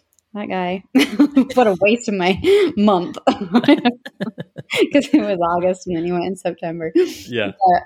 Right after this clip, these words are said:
Speaker 1: um, but yeah, I think we kinda both knew it was just meant to be. So it was,
Speaker 2: Mm-hmm.
Speaker 1: you know, it was hard. We did, it wasn't, like, super easy, but yeah.
Speaker 2: Yeah. So you
Speaker 1: But
Speaker 2: stayed in touch as he was at B Y U Idaho and,
Speaker 1: Yeah.
Speaker 2: and then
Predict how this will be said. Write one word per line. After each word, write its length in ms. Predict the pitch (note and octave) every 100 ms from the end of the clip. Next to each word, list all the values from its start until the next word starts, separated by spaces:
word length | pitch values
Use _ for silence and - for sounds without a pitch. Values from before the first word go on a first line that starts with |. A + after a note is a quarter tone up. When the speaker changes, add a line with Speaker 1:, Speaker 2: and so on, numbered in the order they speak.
| -
Speaker 1:
um, 440 | G#3 G3+ F3+ F#3 F#3 _ _ _ _ _ _ _ _
but 380 | A3+ A#3+ A#3 G#3
yeah, 260 | G3 F#3
I 100 | G3 A#3
think 340 | B3+ G#3+ - _ - -
we 200 | G#3+ A3
kinda 240 | G#3+ F#3
both 300 | F3+ E3+ F3
knew 220 | F3 E3
it 60 | E3+
was 200 | F3+ F3+
just 300 | - F3 -
meant 200 | E3 D3+
to 60 | F3
be. 240 | E3 E3
So 400 | E3+ D#3 D3+ F3 - _
it 40 | C#4+
was, 120 | C#4 F3
Speaker 2:
Mm-hmm. 60 | E3+ _ -
Speaker 1:
you 100 | F#3
know, 200 | F3 F3+ _ _ -
it 60 |
was 120 | A3
hard. 340 | B3 A#3+ F3 G3+ -
We 140 | G3+ G#3
did, 260 | F3+ E3+ A3+
it 160 | D#4+ - - -
wasn't, 220 | A#3 F3+
like, 200 | E3+ E3
super 260 | - G3
easy, 360 | - B3 D#4 F3+
but 360 | F3 E3 E3 -
yeah. 200 | F#3+ E3+ _ _ _ _ _ _ _ -
Speaker 2:
Yeah. 200 | - F#2+ _ - -
So 120 | C3+
you 100 | C3+
Speaker 1:
But 60 | -
Speaker 2:
stayed 200 | C#3+ A#2+
in 200 | A2 - -
touch 340 | A#2+ G#2+ - A#2
as 320 | - G#2+ -
he 100 | A2+
was 420 | G2+ G2 G2 - _ -
at 140 | G2+
B 100 | A2
Y 100 | G#2
U 160 | G2+ G2+
Idaho 440 | G2 G2+ G#2 A2
and, 220 | G#2 F#2 F2+ _ -
Speaker 1:
Yeah. 320 | F#3 E3+ F3
Speaker 2:
and 80 | F#3
then 340 | F#2 F#2 F2+